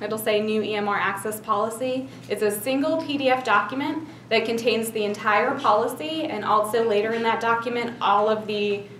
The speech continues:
associated forms with that policy, which will include the net I D request form, the monitor sponsor auditor, um, agreement that they have to submit to get the net I D,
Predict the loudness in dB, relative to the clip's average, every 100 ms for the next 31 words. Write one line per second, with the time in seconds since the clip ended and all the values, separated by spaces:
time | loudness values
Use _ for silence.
0 | -4 2 2 4 0 0 -2 -2 -2 -4
1 | -4 -2 -2 -2 -2 -4 -4 -6 -8 -8
2 | -4 -4 0 0 2 0 0 4 2 2
3 | 0 -2 0 0 0 -4 0 2 2 0
4 | -2 -4 -12 -18 -4 4 8 8 6 6
5 | 6 4 0 -2 0 0 0 0 4 4
6 | 4 0 0 -4 -8 -4 -2 -2 -4 -2
7 | -2 -2 0 -2 -4 -12 -16 -10 -4 0
8 | 0 -2 -2 -2 -2 -2 -2 -2 -2 -2
9 | -2 -2 -2 -2 0